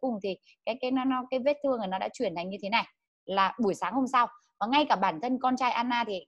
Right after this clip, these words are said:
khi mà mình cầm máu cho bé thì bằng những sản phẩm của mình nó đều rất là, nó ra kết quả rất là nhanh.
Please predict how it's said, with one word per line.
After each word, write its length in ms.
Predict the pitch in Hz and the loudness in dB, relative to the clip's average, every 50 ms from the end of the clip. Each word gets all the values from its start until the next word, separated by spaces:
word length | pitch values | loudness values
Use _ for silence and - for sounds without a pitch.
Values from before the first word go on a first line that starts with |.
| _ - | _ -4
khi 120 | 262 269 | -4 -2
mà 180 | 240 214 185 165 - _ _ _ _ | 0 0 -2 -4 -6 _ _ _ _
mình 160 | 208 208 190 185 | -6 -4 2 4
cầm 160 | 214 196 196 | 4 4 4
máu 180 | 196 190 190 220 | 2 0 0 2
cho 100 | - 277 | 2 2
bé 240 | 226 196 185 208 - - _ - | 4 4 4 2 0 -4 _ -8
thì 200 | 214 202 185 - _ _ _ _ | -6 -6 -6 -8 _ _ _ _
bằng 160 | - 208 214 | -4 -4 -2
những 100 | 208 233 | -4 -4
sản 120 | 247 285 233 196 | -2 -2 -2 -2
phẩm 100 | 185 170 | -2 -4
của 60 | 165 175 | -4 -4
mình 160 | 175 175 165 | -4 -6 -6
nó 100 | 185 185 | -6 -4
đều 200 | 220 226 220 196 | -2 0 0 0
rất 140 | 247 262 262 | -2 -2 -2
là, 160 | 262 214 - - _ _ _ _ _ - 202 | -2 -2 -2 -4 _ _ _ _ _ -8 -4
nó 120 | 208 233 | -4 -2
ra 140 | 240 277 269 | 0 0 0
kết 140 | - 311 311 - | 0 -4 -4 -4
quả 160 | 247 202 - | -4 -4 -4
rất 120 | - 240 | -4 -4
là 80 | 262 226 | -4 -2
nhanh. 200 | 208 240 240 | 0 0 0